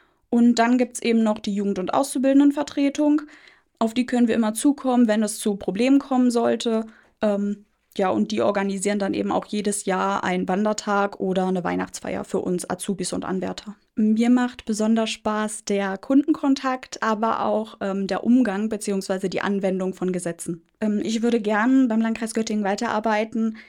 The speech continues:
da ich in jedem Bereich, in dem ich bisher eingesetzt war, mich immer wohlgefühlt habe und herzlich aufgenommen wurde von den Kollegen.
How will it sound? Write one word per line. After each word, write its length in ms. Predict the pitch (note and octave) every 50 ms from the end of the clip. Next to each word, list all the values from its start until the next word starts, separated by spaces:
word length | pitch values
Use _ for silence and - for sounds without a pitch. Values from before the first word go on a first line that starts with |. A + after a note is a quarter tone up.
| - _ _ _ _
da 180 | - G3+ G3 G3
ich 120 | G#3+ G#3+
in 140 | - A3 A3
jedem 240 | A3 G#3+ A3+ B3+ C4
Bereich, 420 | A3 G#3+ G#3+ F#3+ F#3+ G#3 B3 A#3+ -
in 60 | A3+
dem 120 | G#3+ A3+
ich 100 | A3+ A3
bisher 320 | A3 A3 A3 - G#3+ - -
eingesetzt 580 | F#3 G3 A3+ B3 A#3+ A3+ A3+ A3+ A3 - -
war, 280 | - G#3+ G#3+ A3+ A#3 A3 - - - _ _ _ -
mich 240 | A3 A3+ A3 - -
immer 320 | B3+ B3+ A#3+ A#3 A3+ G3+
wohlgefühlt 540 | A3+ B3+ C#4+ C#4+ C#4+ C#4 - C#4+ C4+ C4 C4+
habe 420 | C4 B3+ B3+ B3 B3+ C4 B3+ B3+
und 180 | B3 A3+ A3+ G#3+
herzlich 360 | A3 G#3 G#3+ - G3+ A3 -
aufgenommen 480 | - B3 B3 - C4+ C4 B3 B3+ B3+ A#3+
wurde 200 | A#3+ A#3+ B3+ B3+
von 200 | - C4 B3 B3
den 140 | B3 A#3+
Kollegen. 520 | A#3+ - B3 A#3+ A#3+ A#3+ A#3 A#3+ A#3 A#3+